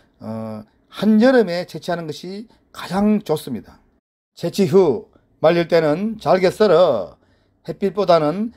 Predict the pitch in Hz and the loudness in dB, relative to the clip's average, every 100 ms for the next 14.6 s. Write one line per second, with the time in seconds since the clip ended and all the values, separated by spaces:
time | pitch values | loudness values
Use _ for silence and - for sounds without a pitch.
0 | _ _ 156 180 233 190 170 170 165 160 | _ _ 0 4 4 2 0 -2 -4 -10
1 | - 175 147 160 147 143 160 208 _ _ | -14 -8 -2 -2 0 -2 -4 -10 _ _
2 | _ _ _ _ _ _ 190 214 175 165 | _ _ _ _ _ _ 2 2 2 0
3 | 214 147 131 90 - _ _ - 143 170 | 0 0 -4 -8 -16 _ _ -12 -6 0
4 | 240 208 - 151 135 151 113 85 _ _ | 2 0 -2 -8 -8 -10 -12 -16 _ _
5 | - 202 190 190 170 165 135 151 196 247 | -8 -4 -4 -2 0 2 0 -4 -8 -12
6 | 240 - 277 165 175 117 82 _ _ _ | -8 0 2 4 4 0 -4 _ _ _
7 | - 285 262 196 180 156 - 190 180 151 | -8 -2 0 0 0 -4 -2 0 2 2
8 | 160 - - - 202 226 214 165 - 208 | 0 -6 -14 -8 -2 0 0 -2 -2 0
9 | 135 120 110 80 78 - 117 123 117 135 | 0 -4 -14 -16 -20 -14 -12 -10 -10 -10
10 | - 135 175 - 143 143 113 117 107 85 | -8 -6 -6 0 0 0 -2 -2 -4 -8
11 | - _ _ _ - 123 151 151 139 - | -16 _ _ _ -6 2 2 2 -4 0
12 | 196 151 139 175 208 _ _ _ - 135 | 0 2 0 -2 -8 _ _ _ -6 -6
13 | 143 160 143 185 175 151 123 107 87 - | -4 -6 -4 -4 -2 -2 -4 -8 -16 -18
14 | 117 147 139 - 101 | -8 -8 -8 -14 -20